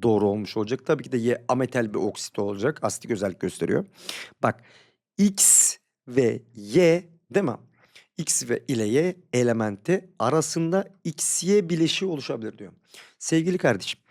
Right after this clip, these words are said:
mesela ametallerden kükürtü düşün. Tamam mı? Bu kükürtse mesela şu olamaz mı? Şöyle bir bileşimiz var bizim. Azot dioksit. Değil mi? Ametal oksit bir gazdır mesela bu. E, dolayısıyla, e, mesela S O iki ya,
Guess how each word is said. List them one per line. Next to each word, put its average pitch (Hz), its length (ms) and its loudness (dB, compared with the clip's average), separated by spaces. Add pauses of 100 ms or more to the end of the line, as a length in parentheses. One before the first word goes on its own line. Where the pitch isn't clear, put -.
(380)
mesela 160 460 2
ametallerden 175 840 2
kükürtü 151 580 -4
düşün. 120 280 -6 (320)
Tamam 170 280 2
mı? 87 100 -14 (640)
Bu 190 100 -2
kükürtse 202 400 0
mesela 175 240 4
şu - 180 0
olamaz 185 400 4
mı? 117 60 -4
Şöyle 156 280 2
bir 156 100 -4
bileşimiz 160 420 0
var 160 200 2
bizim. 110 220 -4 (140)
Azot 131 460 0
dioksit. - 600 0 (360)
Değil 185 120 2
mi? 156 60 0
Ametal 156 360 0
oksit - 300 -2 (120)
bir 151 80 -6
gazdır 139 400 2
mesela 95 520 -8
bu. - 80 -18 (420)
E, 156 160 0
dolayısıyla, 190 640 2 (400)
e, 139 60 2 (920)
mesela 135 340 0 (340)
S 165 300 0
O 165 220 4
iki - 260 -4
ya, 165 220 2